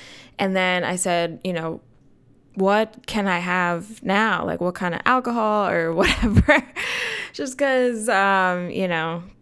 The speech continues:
just, you just miss just a glass of wine, you know, or beer or something. Ugh, I mean, water and tea and hot chocolate gets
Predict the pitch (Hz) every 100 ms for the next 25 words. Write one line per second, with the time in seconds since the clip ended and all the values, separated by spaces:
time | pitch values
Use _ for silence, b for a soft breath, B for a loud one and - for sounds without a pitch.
0 | - 240 - _ - 196 196 - - -
1 | B B B B B B - 240 262 294
2 | 311 - 269 320 339 - 311 339 277 233
3 | - 349 - 269 254 294 - 107 208 226
4 | 226 233 247 233 190 190 180 226 277 294
5 | 285 262 - 262 339 370 - - - 202
6 | B B B B B B - 269 269 233
7 | B B 196 196 190 175 196 247 285 262
8 | 240 180 175 - 240 240 240 233 226 180
9 | 156 151 165 - _ - 240 233 - 233
10 | 220 233 254 233 214 220 220 220 - -
11 | - - 196 214 214